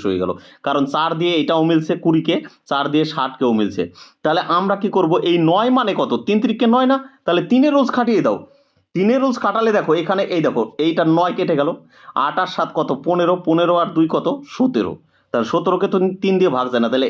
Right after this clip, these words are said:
এটা হবে না, এইটা অ্যান্সার হবে। এই সরি, এইটা না তো, এই যে সি দাগ অ্যান্সার হবে, সি দাগ অ্যান্সার হবে, সি দাগ অ্যান্সার হবে।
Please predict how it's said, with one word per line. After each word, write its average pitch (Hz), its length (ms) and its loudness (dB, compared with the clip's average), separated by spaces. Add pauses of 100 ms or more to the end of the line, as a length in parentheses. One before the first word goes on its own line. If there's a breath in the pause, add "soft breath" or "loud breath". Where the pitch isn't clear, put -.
এটা 135 160 0 (100)
হবে 123 220 0
না, 175 80 0 (140)
এইটা 113 180 -2
অ্যান্সার 87 340 -10
হবে। 85 140 -16 (680)
এই 120 120 -2
সরি, 117 220 -4
এইটা 123 240 0
না 147 120 -2
তো, 294 120 -6 (220)
এই 117 160 -2
যে 101 120 -2
সি - 220 -2
দাগ 131 160 -2
অ্যান্সার 92 340 -8
হবে, 85 160 -8 (720)
সি - 180 -4
দাগ 143 220 -2
অ্যান্সার 101 380 -4
হবে, 87 180 -10
সি - 280 -2
দাগ 165 200 0
অ্যান্সার 95 360 -6
হবে। 87 140 -8